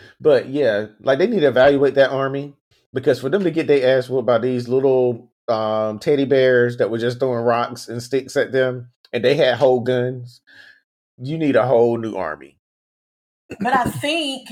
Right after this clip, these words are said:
Speaker 2: I think that that's been, like, the running joke with the stormtroopers, like, how bad they are.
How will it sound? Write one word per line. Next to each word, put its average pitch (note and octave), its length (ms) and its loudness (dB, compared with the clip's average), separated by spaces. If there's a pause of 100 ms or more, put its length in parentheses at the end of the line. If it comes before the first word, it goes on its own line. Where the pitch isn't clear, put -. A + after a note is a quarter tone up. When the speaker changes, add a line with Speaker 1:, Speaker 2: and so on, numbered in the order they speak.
(120)
Speaker 2:
I G#3+ 120 -2
think A3 400 -6 (180)
that G3 300 -2
that's G#3+ 260 2
been, G#3 140 -2
like, F#3 140 0
the F3 80 -10
running F3+ 280 -8
joke F3+ 260 -6
with E3+ 140 -14
the F3+ 80 -16
stormtroopers, F3 640 -10
like, E3 140 -6
how F3 180 2
bad E3 260 2
they G3+ 120 -2
are. G3 520 4